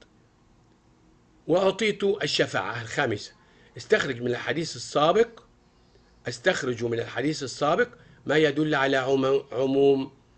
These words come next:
رسالته. النبي يبعث إلى قومه خاصة: "وبعثت إلى الناس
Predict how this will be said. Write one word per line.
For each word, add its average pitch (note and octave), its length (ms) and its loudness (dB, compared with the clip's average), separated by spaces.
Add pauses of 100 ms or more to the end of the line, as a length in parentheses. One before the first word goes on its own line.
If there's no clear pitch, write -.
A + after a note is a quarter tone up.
(320)
رسالته. A#2+ 720 -2 (560)
النبي C3 540 2 (400)
يبعث B2+ 480 0 (640)
إلى B2 360 2 (300)
قومه B2+ 380 4
خاصة: G3 600 0
"وبعثت C3+ 840 -2
إلى F3 440 2
الناس C#3+ 520 -2